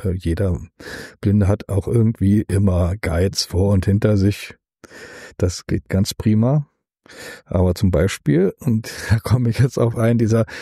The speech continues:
Tricks und Tipps zu sprechen. Äh, ich hab hier jede Menge Tuben und Fläschchen dabei. Das ist, äh, von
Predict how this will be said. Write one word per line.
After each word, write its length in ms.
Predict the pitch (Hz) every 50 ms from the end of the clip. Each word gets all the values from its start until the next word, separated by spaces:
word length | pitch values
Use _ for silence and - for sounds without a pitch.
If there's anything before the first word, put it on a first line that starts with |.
| - - -
Tricks 400 | - - 131 - - - - -
und 180 | 110 113 -
Tipps 560 | - - - - - - - - - - - - _ _ _ - _ _ _ _
zu 280 | - - 117 107 101 - - -
sprechen. 640 | - - - - - - 110 110 - 185 220 233 220 - _ - - - - - - - - - - - - -
Äh, 240 | 120 123 120 123 -
ich 180 | - - -
hab 160 | 127 123 -
hier 300 | - 123 117 107 107 - - - - 87 - _ _ _ _
jede 380 | - 110 110 90 101 113 113 107
Menge 380 | 110 107 110 110 107 107 107 - - - - - - - _ _ _
Tuben 540 | - - 135 160 175 170 143 135 123 123 107
und 320 | 95 107 113 117 110 - -
Fläschchen 760 | - - - - - - - - - - - - 120 113 101
dabei. 580 | 107 107 104 - - - 90 107 123 139 139
Das 200 | 123 113 107 -
ist, 240 | 117 113 - - -
äh, 140 | - 107 98
von 340 | - - - - 92 104